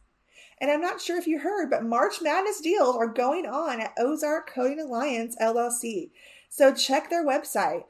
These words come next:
w w w dot ozark coding l l c dot com.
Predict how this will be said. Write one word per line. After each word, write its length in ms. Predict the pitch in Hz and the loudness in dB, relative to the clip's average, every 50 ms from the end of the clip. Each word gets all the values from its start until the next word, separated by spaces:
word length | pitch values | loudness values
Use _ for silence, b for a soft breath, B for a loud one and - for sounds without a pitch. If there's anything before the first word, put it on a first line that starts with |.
| _ _ - 233 | _ _ -10 2
w 360 | 214 240 220 233 269 285 302 | 4 4 4 4 2 -2 0
w 320 | - 294 285 294 320 359 320 | 0 0 0 0 0 0 2
w 500 | 277 220 202 190 185 185 196 196 - 202 | 2 2 2 0 -2 -4 -4 -6 -8 -6
dot 280 | 208 214 202 196 - - - | -2 -2 -2 -2 -2 -2 -2
ozark 500 | 226 220 226 269 254 262 269 262 - - | 0 0 0 0 0 -2 -2 -4 -8 -20
coding 500 | - - 277 285 247 190 160 156 170 175 _ - | -10 0 0 2 2 2 -2 -6 -10 -14 _ -4
l 140 | - 185 - | -2 0 2
l 180 | - 226 247 240 | 2 0 0 0
c 320 | 247 - 214 196 196 196 | -4 -4 -2 -2 -2 -2
dot 300 | 196 196 175 175 - - | -2 -4 -4 -4 -6 -8
com. 420 | - 190 175 127 104 - - - | -10 -10 -8 -8 -10 -12 -18 -20